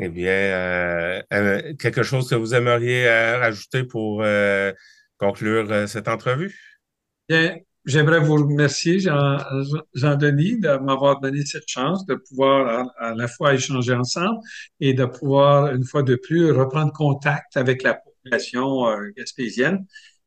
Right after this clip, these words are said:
Speaker 2: Et, euh, j'espère que ce temps que nous vivons, qui nous conduit vers la fête de Pâques et au-delà,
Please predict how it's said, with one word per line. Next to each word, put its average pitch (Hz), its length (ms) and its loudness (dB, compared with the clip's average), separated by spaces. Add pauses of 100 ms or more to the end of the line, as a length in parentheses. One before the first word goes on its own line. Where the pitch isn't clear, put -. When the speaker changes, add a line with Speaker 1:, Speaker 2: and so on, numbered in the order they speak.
Speaker 2:
Et, 131 160 4
euh, 117 560 2 (840)
j'espère 147 580 2
que 143 380 4 (320)
ce 156 220 -4
temps 156 640 2
que 160 120 -2
nous 143 200 4
vivons, 139 540 4
qui 160 160 -4
nous 143 120 2
conduit 139 380 2
vers 143 160 4
la 131 120 2
fête 135 200 2
de 139 80 2
Pâques 151 640 2
et 123 200 2
au-delà, 131 560 4